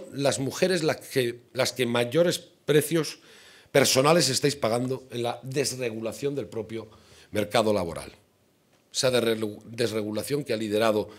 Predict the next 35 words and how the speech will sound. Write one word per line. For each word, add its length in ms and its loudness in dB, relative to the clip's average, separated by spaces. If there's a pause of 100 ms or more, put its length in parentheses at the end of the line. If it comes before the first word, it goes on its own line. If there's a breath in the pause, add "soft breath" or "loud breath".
(280 loud breath)
la 140 0
derecha. 440 -4
Y 80 0
hay 120 2
dos 280 6
aspectos 640 -2 (460 loud breath)
en 140 0
los 120 -2
que 120 -6
tenemos 300 -4
que 100 -12
incidir 420 -8
de 140 -8
forma 380 -4
especial. 440 -12 (500 soft breath)
La 140 4
igualdad 440 2
salarial 580 -4 (540 soft breath)
entre 340 -2
hombres 300 -4
y 20 -8
mujeres, 540 -12
que 140 -8
es 120 -8
una 160 -4
reivindicación 720 -8
socialista 760 -4 (340 loud breath)
de 100 0
siempre, 440 4
pero 180 0
en 80 -2
la 100 -2
que 100 -4
estamos 380 2
retrocediendo. 880 -6